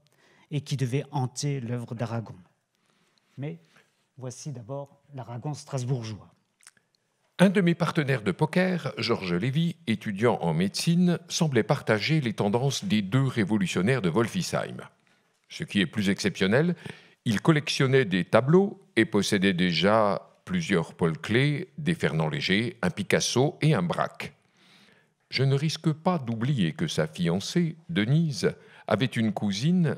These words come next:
Speaker 2: mariée avec un jeune poète parisien du nez, du nom d'André Breton. Georges Lévy s'associa à nous pour réaliser une communauté d'étudiants socialistes.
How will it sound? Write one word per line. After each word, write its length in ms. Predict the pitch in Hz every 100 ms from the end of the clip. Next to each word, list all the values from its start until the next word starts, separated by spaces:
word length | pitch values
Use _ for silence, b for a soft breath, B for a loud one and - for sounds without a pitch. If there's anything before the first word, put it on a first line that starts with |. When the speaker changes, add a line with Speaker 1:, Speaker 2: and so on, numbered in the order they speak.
| -
Speaker 2:
mariée 360 | 98 90 98
avec 240 | 98 85 -
un 100 | 87
jeune 260 | 82 95 92
poète 360 | 92 82 -
parisien 600 | - 85 87 78 120 147 -
du 200 | 160 87
nez, 320 | 95 123 110 -
du 220 | 87 95
nom 320 | 95 131 165 -
d'André 360 | - 98 95
Breton. 440 | 123 90 85 - - - _ _ _ _ _ _ _ _ -
Georges 300 | 98 180 143
Lévy 480 | 104 92 98 175 - -
s'associa 640 | - 165 160 135 - 92
à 80 | 80
nous 260 | 82 123 139 b b b _
pour 200 | - 92
réaliser 800 | - 151 147 117 107 85 90 73 -
une 180 | 82 71
communauté 760 | - 160 127 101 90 - 76
d'étudiants 680 | 69 135 - 82 71 98 107 - -
socialistes. 840 | - 131 - - - - - -